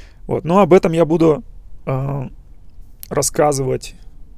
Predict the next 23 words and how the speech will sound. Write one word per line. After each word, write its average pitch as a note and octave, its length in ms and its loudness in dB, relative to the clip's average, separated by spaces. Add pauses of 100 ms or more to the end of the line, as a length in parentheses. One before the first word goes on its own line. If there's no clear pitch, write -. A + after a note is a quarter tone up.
(300)
в B2+ 180 -10
будущих C3 360 -4
подкастах, D3 560 -4
какие C3 280 -8
новости D#3+ 380 -6
будут, C#3+ 220 -4
какие B2+ 300 -8
проекты C3+ 540 -6
есть. C3+ 300 -4 (480)
Хочу G#3+ 240 -2
сказать, D#3 360 2
что C3+ 640 -2
сейчас - 520 -4
я C3+ 120 -4
хочу C3 720 -6
открыть - 480 -6
сервер C3+ 680 -2 (200)
на C3 240 -6
Дискорде. C3+ 720 -4 (960)
В B2 140 -12
ближайшую C3+ 560 -4
неделю, C#3 460 -4 (120)
две, C3 360 -6